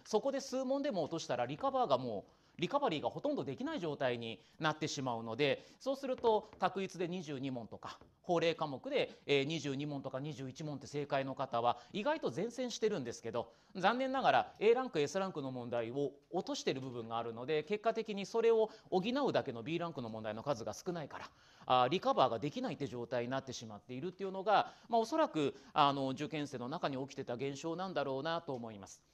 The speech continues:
あの、一般知識に関しては、なんと、まあ、あの、六割以上の正答率の問題が十問あるんですね。だから、あ、そらできるわなっていう、そういう感じです。あの、こんなのは珍しいです。あの、今回、だって、え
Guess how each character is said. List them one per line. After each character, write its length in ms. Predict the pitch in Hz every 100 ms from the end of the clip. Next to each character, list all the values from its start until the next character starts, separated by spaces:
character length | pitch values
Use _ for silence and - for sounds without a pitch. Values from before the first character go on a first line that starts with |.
| _ - -
あ 120 | 175
の、 220 | 180 170
一 180 | 156 220
般 180 | - 294
知 120 | 339
識 180 | 339 247
に 100 | 165
関 200 | 139 131
し 80 | -
て 120 | 110
は、 300 | 120 117 - - -
な 120 | 196
ん 20 | 247
と、 160 | 147
ま 340 | 120 113 92 -
あ、 60 | - _ _ _
あ 100 | 135
の、 100 | 127
六 240 | 131 143
割 220 | 247 254 254
以 60 |
上 180 | 240 151
の 80 | 123
正 200 | - 165
答 180 | - 170
率 200 | 143 135
の 120 | 120
問 180 | 120 120
題 220 | 113 113
が 180 | 127 - -
十 280 | 120 147 277
問 200 | 127 92 _ _ _ _ _ -
あ 140 | -
る 120 | 151 131
ん 60 |
で 60 | -
す 140 | -
ね。 200 | 170 196 - -
だ 80 | 175
か 160 | - 151
ら、 160 | 113 -
あ、 80 | 139
そ 140 | -
ら 100 | 247
で 140 | 269 123
き 100 | 220
る 80 | 277
わ 100 | 123
な 100 | 120
っ 60 |
て 80 | 139
い 20 |
う、 20 | 123
そ 140 | -
う 40 |
い 40 | 139
う 80 | 151
感 240 | - 147
じ 100 | 143
で 80 | 131
す。 140 | - - - -
あ 140 | 139
の、 100 | 147
こ 160 | - 269
ん 60 |
な 80 | 285
の 100 | 180
は 160 | 120 123
珍 320 | 143 143 208
し 160 | - 226
い 40 |
で 80 | 117
す。 160 | - - - -
あ 100 | 175
の、 220 | 170 170
今 180 | 254 254
回、 400 | 151 131 120 - _ _
だ 80 | 151
っ 100 | 151
て、 80 | 127 117 110
え 560 | 135 123 123 123 143